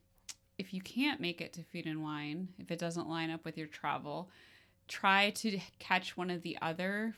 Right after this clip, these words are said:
festivals, which for me, I really loved the Flower and Garden Show, which is March through July.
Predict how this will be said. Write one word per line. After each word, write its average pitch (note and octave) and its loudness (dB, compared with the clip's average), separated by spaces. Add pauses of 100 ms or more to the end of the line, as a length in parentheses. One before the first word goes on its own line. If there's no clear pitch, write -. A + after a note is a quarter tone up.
festivals, C4+ 0
which - -2 (200)
for F3+ -4
me, F3 0
I D#3 2
really E3 -4
loved D#3+ -4 (100)
the E3 -4
Flower D#3+ -2
and D#3 -2
Garden D#3+ -2
Show, G#3 -2
which F3 -2
is E3 -6
March D#3+ -4
through F#3 -2
July. E3+ 4